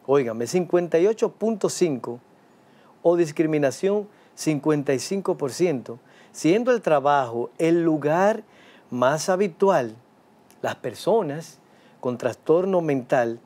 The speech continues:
evitan revelar su problema en una entrevista de trabajo. Entonces, señores, eh, de verdad, el país requiere con urgencia que se le haga, eh, ¿verdad?,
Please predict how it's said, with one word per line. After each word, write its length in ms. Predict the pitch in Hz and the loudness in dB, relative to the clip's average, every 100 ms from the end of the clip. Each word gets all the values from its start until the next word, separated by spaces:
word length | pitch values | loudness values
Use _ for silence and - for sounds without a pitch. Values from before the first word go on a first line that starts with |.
| - _ _ _ _ | -20 _ _ _ _
evitan 420 | 135 131 170 190 165 | -2 0 2 0 2
revelar 420 | 156 135 139 160 | 2 4 2 0
su 140 | 151 | -6
problema 560 | 139 131 131 190 185 180 _ - - _ | -4 -2 0 0 -2 -8 _ -20 -20 _
en 140 | 139 131 | -4 -2
una 160 | 151 | 0
entrevista 520 | 160 135 127 143 - 117 | -2 0 -2 -2 -4 -6
de 100 | 110 | -6
trabajo. 500 | 110 107 110 113 110 - - _ - - - | -8 -8 -10 -12 -18 -20 -20 _ -20 -20 -14
Entonces, 380 | 135 196 196 185 | -6 -4 -4 -8
señores, 520 | 143 131 151 117 113 - _ _ - - _ | -6 -4 -2 -2 -6 -14 _ _ -20 -20 _
eh, 120 | 143 | -4
de 100 | 131 | -2
verdad, 540 | 127 123 123 165 127 120 - - - - _ _ | -2 -4 -2 -2 -4 -10 -20 -20 -20 -20 _ _
el 180 | 143 139 | -4 -2
país 400 | 139 135 185 170 | 0 0 0 -2
requiere 600 | 156 117 - 147 127 123 | -8 -8 -4 0 0 0
con 240 | - 214 | 0 0
urgencia 720 | 170 135 135 151 120 - 117 120 _ _ _ _ - _ _ | -2 -4 -2 -2 -4 -10 -14 -14 _ _ _ _ -20 _ _
que 140 | - 135 | -4 -2
se 160 | 147 | -2
le 120 | 131 127 | -2 -2
haga, 460 | 143 165 139 - - _ _ _ - | 0 0 0 -4 -12 _ _ _ -8
eh, 340 | 135 131 123 120 | -2 0 -2 -4
¿verdad?, 360 | 135 117 120 | -4 -4 -6